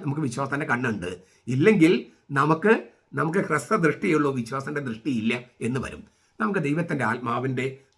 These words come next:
ദൃഷ്ടി ഉണ്ടാകാനായിട്ട് പരിശ്രമിക്കാം. ആ ദൈവത്തിൻ്റെ ആത്മാവിന് നമ്മെ തന്നെ വിട്ടുകൊടുക്കാനും ഈ ദൈവത്തിൻ്റെ ആത്മാവ് നമ്മളോട് പറയുന്ന കാര്യങ്ങൾ ഗ്രഹിക്കാനുള്ള ആ ഒരു സവിശേഷ കഴിവ് ഉണ്ടാകാനും ചങ്കൂറ്റം ഉണ്ടാകാനും പരിശുദ്ധാത്മാവിൻ്റെ ദാനങ്ങളിൽ ഒന്നാണ്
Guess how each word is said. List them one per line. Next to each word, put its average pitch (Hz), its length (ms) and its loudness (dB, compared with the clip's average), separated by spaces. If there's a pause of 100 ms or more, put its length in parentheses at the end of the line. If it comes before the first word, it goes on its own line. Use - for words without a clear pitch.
ദൃഷ്ടി 139 320 -2
ഉണ്ടാകാനായിട്ട് 98 540 -8
പരിശ്രമിക്കാം. 143 520 -8 (420)
ആ 120 40 0 (140)
ദൈവത്തിൻ്റെ 147 420 -4
ആത്മാവിന് 139 460 -2 (480)
നമ്മെ 151 280 0
തന്നെ 160 200 2
വിട്ടുകൊടുക്കാനും 143 640 -2 (420)
ഈ 156 180 4
ദൈവത്തിൻ്റെ 214 440 4
ആത്മാവ് 185 260 0
നമ്മളോട് 180 300 -2
പറയുന്ന 165 320 -4
കാര്യങ്ങൾ 165 320 0 (100)
ഗ്രഹിക്കാനുള്ള 160 640 0 (560)
ആ 180 40 6 (120)
ഒരു 226 180 4
സവിശേഷ 196 500 -4 (380)
കഴിവ് 156 320 4 (300)
ഉണ്ടാകാനും 151 440 2 (300)
ചങ്കൂറ്റം 175 420 4
ഉണ്ടാകാനും 98 420 0 (440)
പരിശുദ്ധാത്മാവിൻ്റെ 196 1000 4 (520)
ദാനങ്ങളിൽ 190 600 8
ഒന്നാണ് 180 380 2